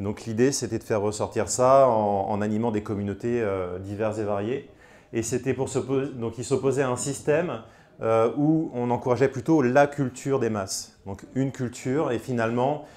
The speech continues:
euh, la différence, elle était stigmatisée, ou c-, c'était, on, on préférait, euh, s'adresser à un public parce que c'est aussi plus facile pour vendre. Euh, le do it yourself,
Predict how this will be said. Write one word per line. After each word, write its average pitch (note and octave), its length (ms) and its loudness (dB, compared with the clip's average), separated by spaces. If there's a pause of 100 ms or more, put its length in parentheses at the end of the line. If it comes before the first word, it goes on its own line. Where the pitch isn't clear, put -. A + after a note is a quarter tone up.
(260)
euh, A2 400 4
la A2+ 140 4
différence, B2 840 -2
elle G#2+ 140 -2
était G#2+ 160 -2
stigmatisée, A2 800 -2
ou G#2+ 260 -4
c-, - 200 -14
c'était, A2 680 -4
on, A#2+ 220 -4
on A#2 40 0
préférait, B2+ 640 4
euh, G#2+ 220 4
s'adresser G2+ 460 -4
à G#2+ 80 0
un G#2 40 -2
public G#2 300 -8
parce G#2 160 -8
que - 80 -12
c'est G2 140 -8
aussi F#2 180 -8
plus F#2+ 120 -8
facile G#2 300 -4
pour G2 140 -2
vendre. G2 360 -6 (1160)
Euh, A#2 460 0 (540)
le B2+ 100 2
do B2+ 120 0
it C#3 120 -4
yourself, E3 680 0